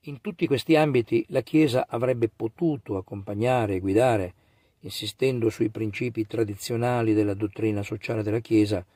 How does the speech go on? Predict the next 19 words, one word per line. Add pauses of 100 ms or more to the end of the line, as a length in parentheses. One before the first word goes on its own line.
(640)
evitando
di
sposare
frettolosamente (460)
ideologie
riduttive
o
tendenziose, (840)
senza
cedere
alla
tentazione
di
fare
interventi
diretti
in
campo
politico